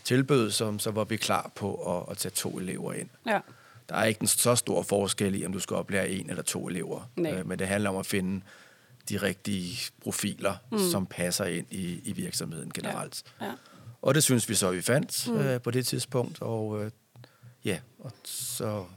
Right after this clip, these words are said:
Speaker 1: var vi klar på at, at tage imod, øh, og,
Speaker 2: Ja.
Speaker 1: og oplære jer i
Speaker 2: Jeg synes også, det var fedt at være to, faktisk. Altså, man kunne lidt læne sig op af hinanden, når vi havde skoleforløb samtidig, og det var egentlig sådan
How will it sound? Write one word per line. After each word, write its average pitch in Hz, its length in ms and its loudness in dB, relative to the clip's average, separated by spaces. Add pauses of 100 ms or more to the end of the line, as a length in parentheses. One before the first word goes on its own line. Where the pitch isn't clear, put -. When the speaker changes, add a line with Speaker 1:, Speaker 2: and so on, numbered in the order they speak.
(580)
Speaker 1:
var 98 120 0
vi 101 100 -4
klar 101 260 0
på 113 360 -2
at, 110 60 -4 (320)
at 101 80 -6
tage 104 200 -2
imod, 107 360 -2
øh, 117 200 -2
og, 107 260 -2
Speaker 2:
Ja. 214 120 -2 (480)
Speaker 1:
og 101 140 2
oplære 110 420 6
jer 107 240 4 (360)
i 117 140 -2
Speaker 2:
Jeg 110 80 0
synes 233 160 6
også, 202 160 2
det 233 80 2
var 185 80 2
fedt 190 200 -2
at 196 80 -2
være 180 140 2
to, 190 280 -6
faktisk. - 600 -10 (440)
Altså, 208 140 2
man 202 100 4
kunne 233 160 6
lidt 226 100 2
læne 233 260 8
sig 233 140 6
op 196 140 6
af 208 80 6
hinanden, 196 340 4
når 196 100 6
vi 175 100 2
havde 170 340 2
skoleforløb 185 680 0
samtidig, 170 760 0
og 165 120 -2
det 190 100 -2
var 196 60 2
egentlig 190 240 2
sådan 180 280 0